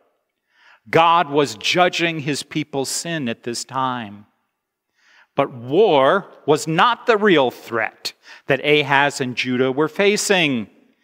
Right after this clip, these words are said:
It was God's holiness that threatened both Ahaz and Judah. And so I-, Isaiah reminded the people in verse thirteen,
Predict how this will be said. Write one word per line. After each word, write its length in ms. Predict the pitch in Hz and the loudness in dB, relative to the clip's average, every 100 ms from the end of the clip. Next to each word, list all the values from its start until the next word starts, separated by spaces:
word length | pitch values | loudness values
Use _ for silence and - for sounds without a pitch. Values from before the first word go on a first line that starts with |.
| _ _ _ - | _ _ _ 0
It 100 | 180 | 4
was 220 | 180 175 | 4 2
God's 600 | 139 131 214 233 240 233 | -2 2 4 4 2 -2
holiness 1080 | - - 233 269 262 202 135 107 98 - - - - - | -10 0 4 4 4 4 2 -2 -6 -8 -10 -14 -18 0
that 180 | 170 156 | 0 0
threatened 880 | - - 185 226 190 156 139 - | -12 -2 2 2 0 -4 -6 -2
both 340 | 117 190 202 - | 0 2 2 0
Ahaz 760 | 190 196 175 175 180 180 175 - - | 0 2 0 0 0 -2 -6 -10 -4
and 480 | 160 170 165 160 175 - | -2 0 -4 -6 -14 -14
Judah. 640 | - 156 151 139 117 95 - _ _ _ _ _ _ _ _ - | -4 0 2 4 2 0 -10 _ _ _ _ _ _ _ _ -14
And 100 | 117 | -4
so 240 | 143 131 - | -2 -2 -4
I-, 120 | 170 - | -6 -4
Isaiah 480 | 131 131 165 160 151 | -2 0 2 4 4
reminded 680 | 131 135 135 147 185 180 175 | 4 2 4 4 4 0 -4
the 80 | - | -8
people 480 | - 127 - 123 | -6 -6 -4 -4
in 180 | 127 123 | -4 -6
verse 300 | 131 131 - | -4 -4 -6
thirteen, 920 | - 135 123 - 135 127 123 110 98 | -6 -6 -6 -10 -6 -4 -2 -4 -8